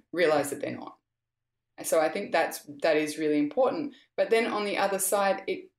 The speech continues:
it almost creates this story that we can't make change without hitting that breaking point,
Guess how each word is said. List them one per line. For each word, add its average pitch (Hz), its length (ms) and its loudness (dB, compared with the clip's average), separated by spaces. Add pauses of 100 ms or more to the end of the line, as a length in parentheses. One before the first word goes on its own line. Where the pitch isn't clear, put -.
(100)
it 214 160 -4
almost 254 680 -6 (1080)
creates 202 520 2
this 185 260 -4
story 190 680 0
that 156 400 0
we 175 140 -6 (280)
can't 196 300 -4
make 196 220 -4
change 247 400 0
without 208 320 2
hitting 190 280 -4
that 180 180 -4
breaking 220 460 0
point, 214 180 0